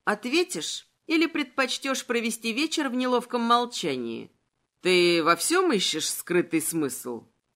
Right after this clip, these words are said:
«Нет, но здесь он не настолько скрыт». Лука взял графин с темно-красной жидкостью, должно быть гранатовым соком,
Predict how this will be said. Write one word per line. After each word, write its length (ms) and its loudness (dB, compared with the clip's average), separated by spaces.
«Нет, 480 -4
но 180 0
здесь 400 -2
он 260 0
не 120 2
настолько 600 0
скрыт». 540 -6
Лука 360 0
взял 300 4
графин 500 0
с 80 -4
темно-красной 800 0
жидкостью, 800 -4
должно 420 0
быть 220 -4
гранатовым 640 0
соком, 580 -6